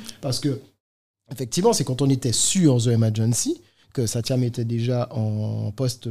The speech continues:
au Crédit Lyonnais. Et comme moi, j'étais sur l'agence et lui, il avait, il était en poste, on se voyait quasiment deux ou trois fois par semaine. Donc, on allait déjeuner ensemble pour pouvoir discuter de l'agence, des projets, des trucs et tout. Et, euh, il me dit un jour, euh, « Bah, tiens, j'ai un de mes collègues là qui m'a parlé de, qui, qui vient en Martinique là, euh,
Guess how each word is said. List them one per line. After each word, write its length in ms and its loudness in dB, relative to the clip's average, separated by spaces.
au 60 -8
Crédit 320 -6
Lyonnais. 440 0
Et 80 -2
comme 280 -2
moi, 240 2
j'étais 220 -2
sur 160 0
l'agence 420 2
et 60 -2
lui, 460 0
il 80 -4
avait, 240 -6
il 80 -4
était 140 -8
en 80 -6
poste, 280 -2
on 60 -2
se 120 -2
voyait 380 2
quasiment 380 0
deux 140 -2
ou 40 -2
trois 160 -8
fois 180 -4
par 220 -4
semaine. 320 -4
Donc, 160 -6
on 80 0
allait 160 0
déjeuner 420 2
ensemble 420 -2
pour 140 -4
pouvoir 260 2
discuter 400 0
de 80 2
l'agence, 400 6
des 100 2
projets, 520 4
des 120 0
trucs 280 0
et 40 4
tout. 140 -6
Et, 220 0
euh, 100 0
il 120 2
me 120 4
dit 300 2
un 240 4
jour, 340 2
euh, « 60 2
Bah, 100 -2
tiens, 460 -2
j'ai 260 4
un 380 2
de 140 -4
mes 120 -6
collègues 360 -6
là 120 -6
qui 140 -12
m'a 140 -4
parlé 420 -4
de, 400 -8
qui, 240 -16
qui 140 -10
vient 240 -8
en 40 -4
Martinique 520 -4
là, 160 -6
euh, 200 -8